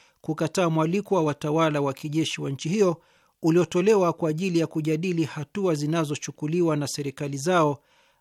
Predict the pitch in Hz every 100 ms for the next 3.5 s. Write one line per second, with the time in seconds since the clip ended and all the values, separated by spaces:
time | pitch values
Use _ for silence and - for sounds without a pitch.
0 | _ 151 143 165 156 143 147 135 160 143
1 | 139 147 151 151 143 143 131 _ _ _
2 | _ _ 151 147 - 143 143 - 139 135
3 | 135 127 131 - -